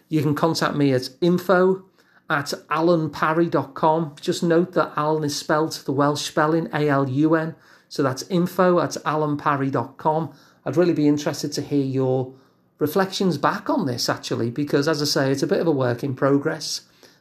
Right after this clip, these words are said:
that I've been working on, uh, over the past couple of weeks. If you'd like to work with me directly, um, you can do, even if you're not based in Liverpool where I am, because I work online. Just go to liverpool psychotherapy dot co dot U K.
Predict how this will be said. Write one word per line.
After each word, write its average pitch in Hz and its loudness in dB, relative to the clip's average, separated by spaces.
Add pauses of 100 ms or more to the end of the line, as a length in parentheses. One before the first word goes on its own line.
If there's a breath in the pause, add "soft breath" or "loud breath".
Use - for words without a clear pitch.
that 156 2
I've 143 -4
been 143 4
working 139 2
on, 139 0 (340 loud breath)
uh, 135 0
over 139 0
the 139 2
past 139 -6
couple 147 0
of 131 2
weeks. - -6 (920)
If 170 -2
you'd 226 4
like 233 0
to 269 -2
work 254 0
with 220 -4
me 180 2
directly, 135 -2 (720 soft breath)
um, 139 0
you 147 0
can 160 0
do, 185 4
even 180 0
if 180 -4
you're 165 -6
not 143 -6
based 147 -6
in 139 2
Liverpool 143 0
where 123 2
I 147 2
am, 127 -2
because 135 -4
I 127 0
work 127 -2
online. 135 -2 (800 loud breath)
Just - -2
go 202 8
to 190 2
liverpool 190 2
psychotherapy 175 -2
dot 143 -6
co 139 0
dot - -4
U 123 -4
K. 170 0